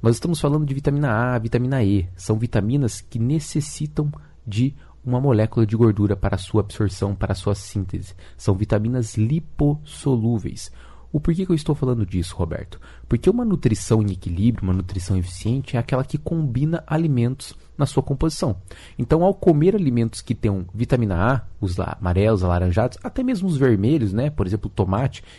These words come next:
que vai conter uma quantidade legal de um antioxidante chamado licopeno, e os alimentos que contêm a vitamina E, eles vão necessitar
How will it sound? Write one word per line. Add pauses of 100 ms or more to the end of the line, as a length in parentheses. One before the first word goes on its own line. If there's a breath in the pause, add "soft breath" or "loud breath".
(120)
que
vai
conter
uma
quantidade
legal (260 soft breath)
de
um
antioxidante
chamado
licopeno, (800 soft breath)
e (240)
os
alimentos
que
contêm
a
vitamina
E, (640 soft breath)
eles
vão
necessitar